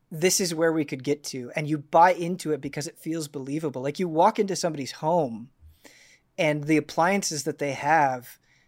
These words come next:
th-, it doesn't even feel like they own them. Like, they have to spend money to, like, get food out of the appliance that they own. And it's like, I, I, I think there are so many elements of it like that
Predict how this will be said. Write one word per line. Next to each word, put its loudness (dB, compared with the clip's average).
th-, -10
it 0
doesn't 4
even 4
feel 2
like 2
they 0
own 2
them. -10
Like, 0
they 0
have 4
to -2
spend 4
money 0
to, -2
like, 2
get 2
food -2
out 6
of 4
the 2
appliance 4
that -10
they -2
own. 0
And -4
it's -2
like, -2
I, -4
I, -2
I 0
think -6
there 2
are 2
so 0
many -4
elements 0
of -4
it -2
like 0
that 0